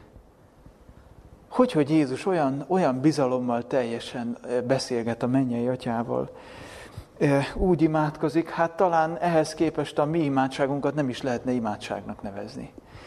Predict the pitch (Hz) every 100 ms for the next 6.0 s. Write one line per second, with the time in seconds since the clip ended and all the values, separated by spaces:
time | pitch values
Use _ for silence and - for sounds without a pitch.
0 | - - - - - - 147 147 143 156
1 | 147 143 180 165 - 208 180 170 151 143
2 | 143 135 156 143 156 147 127 151 147 147
3 | 143 135 139 - - - - - 156 151
4 | - 139 131 139 143 139 143 139 143 -
5 | - - - 139 160 202 139 117 107